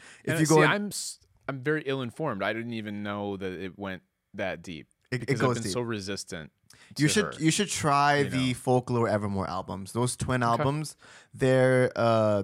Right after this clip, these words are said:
Speaker 1: there's a lot of, The National produced them, and,
Speaker 2: Mm, there you
Speaker 1: uh,
Speaker 2: go.
Speaker 1: there's a lot of Bon Iver in it, and
Speaker 2: Okay.
Speaker 1: it's, I would say if, if, if there's ever been a, uh,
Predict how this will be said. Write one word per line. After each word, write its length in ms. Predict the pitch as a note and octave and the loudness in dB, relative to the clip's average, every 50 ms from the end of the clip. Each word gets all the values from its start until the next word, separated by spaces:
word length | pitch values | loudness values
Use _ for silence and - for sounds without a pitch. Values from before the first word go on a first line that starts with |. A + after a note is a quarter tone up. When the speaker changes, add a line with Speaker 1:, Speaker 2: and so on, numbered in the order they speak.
| - - | -2 -2
Speaker 1:
there's 220 | - A2+ A#2 A2 | 0 0 2 2
a 20 | A#2 | 2
lot 240 | A2+ A#2 A#2+ C3 C3+ | 4 6 6 6 4
of, 180 | B2 A#2+ A2 - - B2 | 2 0 -6 -12 -6 -2
The 120 | B2 C3 | 0 2
National 360 | C3 B2+ B2+ C#3 - F3 E3 | 2 4 2 2 0 -2 -4
produced 340 | D3 D3 A#2 A2+ A2 - - | -2 -2 -2 -2 -2 -4 -4
them, 160 | C3+ C#3+ E3+ _ _ _ _ _ - - - - _ _ _ - | -6 -6 -6 _ _ _ _ _ -20 -20 -20 -20 _ _ _ -2
and, 540 | A2+ A#2 A2+ A2 A2 A2 A2 G#2+ G#2+ G#2+ G2+ | 0 2 2 4 4 2 2 2 0 -2 -4
Speaker 2:
Mm, 100 | - - | -4 0
there 80 | G#2+ | 2
you 40 | A2 | 4
Speaker 1:
uh, 360 | A2 A2 G#2+ G#2+ G#2+ G#2 G#2 | 4 6 6 6 4 4 2
Speaker 2:
go. 80 | G2+ - A2 | 0 0 0
Speaker 1:
there's 220 | A#2 A#2 A2+ A2 | 2 2 2 2
a 40 | A#2+ | 0
lot 260 | A#2 A2+ A#2 A#2 A#2+ | 0 2 2 2 2
of 120 | A#2+ A2+ A2 | 0 0 0
Bon 180 | A2+ A2 A2 A2+ | 0 0 2 0
Iver 240 | A2+ G#2+ A2 G#2+ G#2 | 0 0 0 0 0
in 100 | G#2 G#2+ | 0 0
it, 180 | A2+ A#2+ A#2 - _ _ _ _ _ _ _ _ _ - | -2 -2 -4 -6 _ _ _ _ _ _ _ _ _ -4
and 600 | G#2 A2 G#2+ G#2+ G#2 G#2 G2+ G2+ G#2 G2+ G2+ G#2 | -2 0 2 2 2 2 2 0 0 0 0 -2
Speaker 2:
Okay. 120 | - - | -2 -4
Speaker 1:
it's, 380 | A#2 - - - - - - - - | -6 -4 -6 -8 -8 -10 -10 -6 0
I 140 | A2+ B2+ C#3+ | 2 2 4
would 200 | D3 D#3 D#3 D3+ | 4 2 0 0
say 320 | - - C#3+ C3+ C3+ C3 B2+ | 2 2 4 4 4 4 2
if, 240 | B2 - - - - - | 0 -4 -10 -14 -8 -4
if, 340 | B2 B2 B2 - - - A2+ - - | -2 -2 -2 -4 -10 -18 -16 -10 -4
if 200 | - B2 - - | -4 -4 -4 -2
there's 240 | - B2+ B2 A#2 - | -2 0 0 0 0
ever 220 | - B2 B2+ C3 | 0 0 2 2
been 300 | B2+ B2 B2 A#2+ A#2+ A#2 - | 2 2 2 0 0 -2 -2
a, 360 | - A2 A2 A2 G#2+ G#2+ G#2 - | -2 -2 0 0 0 -2 -2 -2
uh, 280 | - G2+ G2 G2 F#2+ | -2 -2 -2 -2 -2